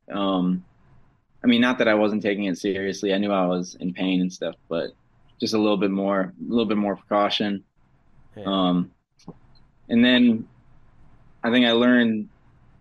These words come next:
Speaker 1: how much wrestling really has taught me in mindset, and so in a positive way.
Speaker 2: Yeah.
Speaker 1: Um, kinda sho-, it kinda showed me what re-, what wrestling is, has made me into a little bit. So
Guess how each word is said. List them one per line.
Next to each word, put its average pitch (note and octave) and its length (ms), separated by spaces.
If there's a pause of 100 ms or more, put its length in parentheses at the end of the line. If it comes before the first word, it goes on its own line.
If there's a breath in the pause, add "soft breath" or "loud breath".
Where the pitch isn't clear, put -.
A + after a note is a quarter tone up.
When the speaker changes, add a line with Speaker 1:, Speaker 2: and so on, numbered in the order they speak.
(180)
Speaker 1:
how B2 100
much A#2+ 440 (120)
wrestling A#2 420
really A2 260
has A#2 300
taught G#2+ 320
me G#2 240 (180)
in G2+ 360 (120)
mindset, G#2 640
and G2 180
so G2 460
in A2 140
a F#2 60
positive A2+ 460
way. G2+ 380 (400)
Speaker 2:
Yeah. - 180 (220)
Speaker 1:
Um, G2+ 480
kinda A2 260
sho-, - 400
it B2+ 120
kinda C3 180
showed C3 400
me G#2 320 (440)
what G#2+ 120
re-, G#2 260
what G#2+ 200
wrestling G#2 440
is, F#2+ 280 (280)
has G2+ 160
made G#2 280
me G#2 180
into G#2+ 300
a - 20
little A2 240
bit. A#2 300 (880)
So F#2 460